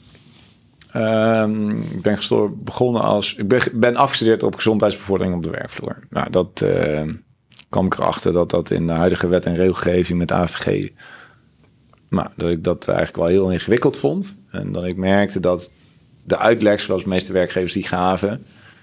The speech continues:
is: nou ja, je hebt een zak geld en waar ga je dat uitgeven? Ga je het aan, eh, appels en sportkaarten uitgeven of ga je dat aan verzuimadviseurs uitgeven? Nou,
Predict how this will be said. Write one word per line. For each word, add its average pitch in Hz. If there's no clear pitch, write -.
is: -
nou 87
ja, 76
je 80
hebt 87
een 85
zak 80
geld 123
en 98
waar 90
ga 87
je 87
dat 87
uitgeven? -
Ga -
je 82
het 80
aan, 80
eh, 80
appels 101
en 87
sportkaarten 107
uitgeven 101
of 101
ga 90
je 90
dat 87
aan 90
verzuimadviseurs 90
uitgeven? -
Nou, -